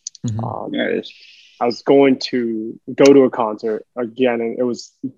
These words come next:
Speaker 2: I can't remember, I can't remember what it was, but we didn't go.
Speaker 1: Right.
Speaker 2: Um, I already been to one of their concerts too. Great. Phen-,
Speaker 3: Yeah, how
Speaker 2: phenomenal.
Speaker 3: was that? Well, well, it,
Speaker 2: One
Speaker 3: it,
Speaker 2: of,
Speaker 3: it's
Speaker 2: one of
Speaker 3: like, I was gonna say, it, it, of all the concerts you've been to,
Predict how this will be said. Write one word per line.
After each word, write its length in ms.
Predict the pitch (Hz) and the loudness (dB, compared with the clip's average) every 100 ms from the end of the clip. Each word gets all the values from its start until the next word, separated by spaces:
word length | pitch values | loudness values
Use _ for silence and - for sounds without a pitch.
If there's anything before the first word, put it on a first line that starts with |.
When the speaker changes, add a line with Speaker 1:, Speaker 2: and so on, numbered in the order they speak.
| - _ _ | -20 _ _
Speaker 2:
I 60 | - | -16
can't 200 | - 110 | -12 -10
remember, 200 | 107 107 | -8 -8
I 260 | - _ | -10 _
can't 120 | - - | -16 -14
remember 180 | 98 | -12
what 120 | 104 110 | -12 -14
it 0 | |
was, 80 | - | -14
but 80 | 101 | -10
we 60 | |
didn't 300 | - - - | -10 -10 -14
go. 140 | - - _ - _ _ - | -14 -16 _ -20 _ _ -16
Speaker 1:
Right. 240 | 120 92 - | -12 -10 -12
Speaker 2:
Um, 460 | - - - - - _ _ _ _ _ | -14 -18 -18 -20 -20 _ _ _ _ _
I 60 | 143 | 4
already 160 | 160 165 | 6 6
been 120 | 156 | 4
to 100 | 143 | 0
one 140 | 135 123 | -4 -4
of 40 | |
their 100 | 131 | -6
concerts 300 | 127 120 107 | -6 -12 -8
too. 280 | - 120 110 _ _ 151 | -2 -2 -4 _ _ -12
Great. 380 | - 123 107 104 _ _ _ _ - | -6 -4 -4 -4 _ _ _ _ -2
Phen-, 200 | 120 113 | 0 0
Speaker 3:
Yeah, 100 | - | 2
how 160 | 123 | 2
Speaker 2:
phenomenal. 220 | 131 131 | 4 6
Speaker 3:
was 180 | 139 135 | 4 4
that? 360 | 120 95 98 104 - _ - _ _ _ _ _ _ _ _ _ | -2 -2 -6 -8 -12 _ -20 _ _ _ _ _ _ _ _ _
Well, 160 | 185 190 | 4 6
well, 260 | 190 202 190 | 6 4 2
it, 200 | 190 196 | 4 6
Speaker 2:
One 100 | 156 | 8
Speaker 3:
it, 100 | 135 | 6
Speaker 2:
of, 60 | 123 | 6
Speaker 3:
it's 100 | 165 | 8
Speaker 2:
one 120 | 165 | 8
of 60 | 151 | 6
Speaker 3:
like, 140 | 104 - - - - _ 160 147 _ - | 4 -4 -18 -18 -20 _ -20 _ _ 2
I 60 | |
was 140 | 190 190 | 2 4
gonna 100 | 214 | 0
say, 140 | 196 | 0
it, 120 | 175 180 | -2 -4
it, 180 | 190 170 | -8 -2
of 160 | 156 156 | -2 0
all 200 | 185 208 | -2 0
the 60 | |
concerts 400 | 180 170 156 143 131 | -2 -4 -6 -10 -8
you've 180 | 135 | -4
been 200 | 123 113 104 | -2 -4 -6
to, 360 | 98 92 - | -6 -6 -8